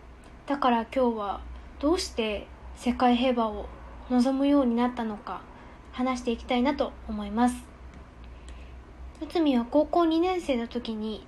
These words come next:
ダンス部で日本一になりました。皆さんは日本一を目指したことはありますか？そして日本一を取ったことはありますか？日本一になるっていうのは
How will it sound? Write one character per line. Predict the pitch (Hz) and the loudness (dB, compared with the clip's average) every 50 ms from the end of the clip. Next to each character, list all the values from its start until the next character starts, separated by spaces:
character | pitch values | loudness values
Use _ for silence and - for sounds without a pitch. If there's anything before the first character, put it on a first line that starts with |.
| - - - | -16 -12 -6
ダ | 269 | -4
ン | 269 285 285 | -2 -2 -2
ス | 285 - 302 | -2 -2 -2
部 | 269 254 | -2 -2
で | 240 233 214 202 202 | -2 -2 -4 -6 -6
日 | 214 208 | -6 -4
本 | 233 294 330 320 | -2 0 0 0
一 | 285 247 - | -2 -2 -4
に | 240 220 | -4 -4
な | 208 208 | -4 -4
り | 208 196 202 | -6 -6 -8
ま | 196 196 | -8 -10
し | - - | -10 -10
た。 | - 214 196 - - - - - - - - - - - - - - - - - - - - - - - - - - - - - - - - - | -10 -10 -10 -10 -12 -16 -16 -16 -16 -16 -16 -16 -18 -18 -20 -20 -18 -18 -18 -18 -18 -16 -16 -14 -12 -12 -12 -12 -12 -12 -12 -14 -14 -10 -4 0
皆 | 247 262 285 | 2 2 2
さ | 285 285 262 240 | 2 2 2 2
ん | 233 220 | 2 0
は | 220 208 196 - - - - - - - - - | -2 -6 -8 -8 -10 -14 -14 -16 -16 -8 -2 0
日 | 233 247 | 2 4
本 | 302 330 320 | 4 4 4
一 | 302 277 - - 240 | 4 2 -2 -4 -6
を | 214 208 202 - - - - - - - - - - - | -6 -6 -8 -10 -14 -16 -16 -16 -18 -16 -18 -14 -6 -4
目 | 233 | -2
指 | 226 226 277 277 | 0 2 2 0
し | 285 | 0
た | - 247 | -2 -4
こ | - 233 | -4 -4
と | 220 240 226 | -4 -4 -4
は | 208 | -4
あ | 208 214 | -4 -4
り | 226 | -2
ま | 247 285 294 | -2 -2 -2
す | 294 - | -4 -6
か？ | - 214 220 - - - - - - - - - - - - - - - - - | -8 -8 -8 -8 -10 -14 -20 -20 -20 -20 -20 -20 -20 -20 -20 -20 -20 -18 -16 -12
そ | - - 233 | -6 -6 -6
し | 220 | -6
て | - - - 262 240 240 - - - - - - - - - - - - | -4 -2 0 2 2 0 -2 -8 -16 -18 -20 -20 -20 -20 -20 -10 -4 -2
日 | 233 226 | -2 0
本 | 254 320 330 311 | 2 2 2 2
一 | 285 247 - 254 240 | 0 -2 -4 -4 -4
を | 226 214 214 208 - - - - - - - | -4 -6 -8 -10 -12 -16 -20 -20 -20 -4 0
取 | - 320 | 0 0
っ | 320 - | 0 0
た | 269 | -6
こ | 254 - 233 | -6 -6 -6
と | - - 233 220 | -4 -4 -6 -4
は | 214 202 196 - - - - - | -6 -8 -10 -12 -16 -20 -14 -10
あ | - 226 | -8 -4
り | 214 247 | -2 -2
ま | 269 320 | -2 -2
す | 233 - - | -4 -6 -8
か？ | - 233 233 320 - - - - - - - - - - - - - - - - - - - - - - - - - - - - - | -8 -6 -6 -6 -6 -10 -14 -20 -20 -20 -20 -20 -20 -20 -20 -20 -20 -20 -20 -20 -20 -20 -20 -20 -20 -20 -20 -20 -20 -20 -18 -6 0
日 | 240 233 | 0 2
本 | 247 320 339 330 | 4 4 4 4
一 | 302 285 - 240 | 2 0 0 0
に | 247 240 | 0 2
な | 233 247 | 2 2
る | 247 240 | 2 2
っ | 233 | 2
て | 240 - - - | -2 -4 -6 -4
い | 233 220 | -4 -4
う | 220 | -4
の | 220 214 208 | -4 -6 -6
は | 208 202 214 | -6 -6 -8